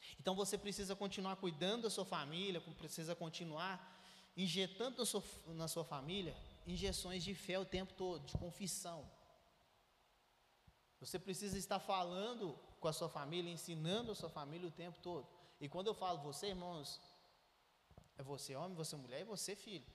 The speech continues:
E há alguns casos, irmãos, em que nós temos, também não é da vontade de Deus, mães solteiras. Mas mães solteiras também precisam continuar injetando fé sobre os seus filhos.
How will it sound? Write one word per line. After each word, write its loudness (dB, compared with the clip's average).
E 0
há 6
alguns 2
casos, 0
irmãos, -2
em -4
que -2
nós -2
temos, -2
também -2
não 0
é 0
da -2
vontade -4
de -10
Deus, -6
mães -2
solteiras. -6
Mas -4
mães -4
solteiras -4
também -4
precisam -8
continuar -4
injetando -6
fé -4
sobre -6
os -4
seus -4
filhos. -10